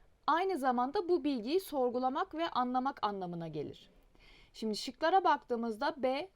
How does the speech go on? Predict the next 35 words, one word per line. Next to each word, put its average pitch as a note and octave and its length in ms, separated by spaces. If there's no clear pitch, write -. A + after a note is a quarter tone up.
doğa C#4 300
bilimleriyle A#3+ 640
rekabet B3+ 500
etmek. - 480
Buna D#4 200
dair D#4 260
herhangi D4 420
bir B3+ 40
şey D#4 220
yok C#4 220
parçamda. G3 680
O C4 160
halde A3 320
B'yi A3+ 220
eledim. G#3 460
C, D#4 180
mitolojik E4 560
hikayeler D4 480
üretmek. G#3 600
Buna F4 220
dair E4 340
de C4+ 120
bir A#3+ 60
şey A#3 180
yok G#3 180
parçada. G3 600
C C#4 160
şe-, C4+ 300
seçeneğini A#3 580
de G#3 40
eliyorum. F3 560
D, F4+ 260
dini D4+ 340
inançları C#4 600
güçlendirmek. A#3+ 920